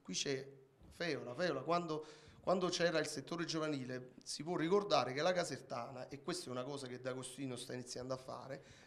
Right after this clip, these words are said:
ha iniziato a girovagare sui campi della provincia. In un campo di questo qui ci fu una partita contro il Durazzano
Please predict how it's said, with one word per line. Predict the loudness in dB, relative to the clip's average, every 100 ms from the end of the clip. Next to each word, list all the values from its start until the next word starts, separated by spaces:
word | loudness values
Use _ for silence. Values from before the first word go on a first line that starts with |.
| 0
ha |
iniziato | 0 2 2 2
a | 2
girovagare | 2 2 4 6 6 4
sui | -2
campi | 2 2 2 -4
della | -4 -2
provincia. | -2 -2 -2 -2 -6 -10 -16 -20 -20 _ -2
In | 2 4
un | 4
campo | 8 8 8
di | 0
questo | 0 0 -2
qui | -4 -4
ci | -4 -4
fu | 0
una | 4 4
partita | 2 -2 -4 0
contro | 0 -2
il | -4 0
Durazzano | 2 4 2 -4 -10 -10 -6 -6